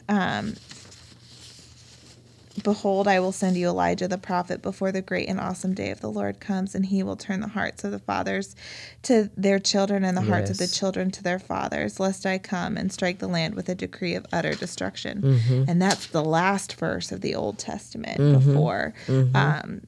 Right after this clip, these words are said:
Speaker 1: Jesus comes. Interesting.
Speaker 2: And you know what? Um, I,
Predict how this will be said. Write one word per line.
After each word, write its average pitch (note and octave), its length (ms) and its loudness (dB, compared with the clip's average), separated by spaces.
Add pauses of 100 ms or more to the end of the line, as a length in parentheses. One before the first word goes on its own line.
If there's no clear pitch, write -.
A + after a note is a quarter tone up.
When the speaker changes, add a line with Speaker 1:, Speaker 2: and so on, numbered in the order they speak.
(120)
Speaker 1:
Jesus - 540 -8
comes. - 540 -10 (1600)
Interesting. G3+ 640 0 (280)
Speaker 2:
And C#3+ 100 6
you C#3+ 60 6
know C#3+ 160 6
what? C#3+ 360 2
Um, A2+ 520 2 (640)
I, C#3 220 2